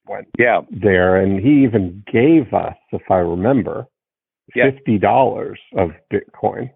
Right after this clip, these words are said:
Speaker 1: that required, of course, we open a wallet, open a
Speaker 2: Yeah.
Speaker 1: account to have a wallet or whatever for it. But then I believe that it was at about three or four hundred dollars that in the time. But when you talk about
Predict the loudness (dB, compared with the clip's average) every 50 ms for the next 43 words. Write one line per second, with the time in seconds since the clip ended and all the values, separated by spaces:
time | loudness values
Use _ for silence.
0 | _ -14 -12 -8 -2 -2 -2 -2 0 -2 -4 -2 0 0 2 2 2 0 -2 -4
1 | _ -4 -4 -4 -4 -8 -12 -6 -6 -6 -6 -4 -4 -4 -4 0 0 0 0 2
2 | 2 0 0 0 -2 -8 -14 -16 -20 -10 -6 -6 -6 -4 -4 -4 -2 -2 -4 -6
3 | -10 _ _ _ _ _ _ _ _ _ _ _ -8 -8 -6 -6 -8 -8 -4 -4
4 | -4 -4 -2 -4 -4 -4 -2 -2 -2 -4 0 2 0 0 2 0 -2 -4 -4 -4
5 | -2 -4 -4 -6 -8 -12 -12 -6 -2 -2 0 0 -2 -4 _ _ _ -14 -14 -14
6 | _ _ -4 -2 -2 -2 -4 -2 0 0 2 2 2 2 0 0 -2 0 0 2
7 | 0 0 -2 -4 -2 0 0 2 2 0 0 0 -2 0 2 2 2 2 2 0
8 | 0 -2 -2 -6 _ 0 2 4 4 4 2 0 0 0 2 2 2 0 0 -2
9 | -2 0 2 2 4 4 2 0 -4 -12 -20 -20 _ _ -18 -16 -10 -10 -10 -10
10 | -2 0 2 2 2 0 0 -2 -4 -4 -6 -10 _ _ -4 0 0 0 0 -2
11 | -8 -14 -20 _ _ _ -4 -2 2 2 2 2 2 0 -2 0 0 0 0 2
12 | 0 -4 -4 0 2 2 4 4 2 0 -2